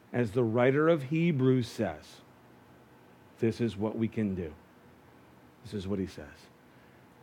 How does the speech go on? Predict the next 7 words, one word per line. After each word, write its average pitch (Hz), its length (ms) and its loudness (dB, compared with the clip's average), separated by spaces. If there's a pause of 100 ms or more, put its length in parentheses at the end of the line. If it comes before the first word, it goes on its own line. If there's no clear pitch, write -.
"Let 113 280 4
us, 147 340 2 (240)
therefore, 120 800 2 (1120)
boldly 117 600 2 (1600)
approach 110 580 0 (120)
the 104 100 -2
throne 104 500 0